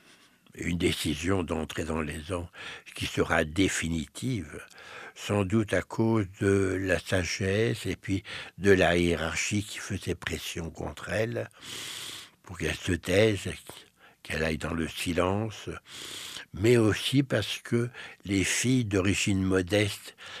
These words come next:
étaient confrontées au mi-temps du dix-septième siècle, quand elles ne disposaient d'aucune ressource pour vivre, pour continuer à pratiquer leur art et leur passion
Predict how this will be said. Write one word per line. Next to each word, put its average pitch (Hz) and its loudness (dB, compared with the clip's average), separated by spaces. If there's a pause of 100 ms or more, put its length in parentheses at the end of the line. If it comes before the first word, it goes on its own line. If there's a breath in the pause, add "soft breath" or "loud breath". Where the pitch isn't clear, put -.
(140 loud breath)
étaient 135 -2
confrontées 110 2
au 104 6
mi-temps 117 2
du 90 0
dix-septième 87 -6
siècle, 101 -8 (580 loud breath)
quand 95 0
elles 92 2
ne 92 4
disposaient 87 0 (360)
d'aucune 98 4
ressource 98 -2
pour 85 -6
vivre, 101 -2 (600 loud breath)
pour - -2
continuer 101 2
à 87 2
pratiquer 80 -4
leur 85 0
art 92 -2
et 85 -2
leur - -8
passion - -12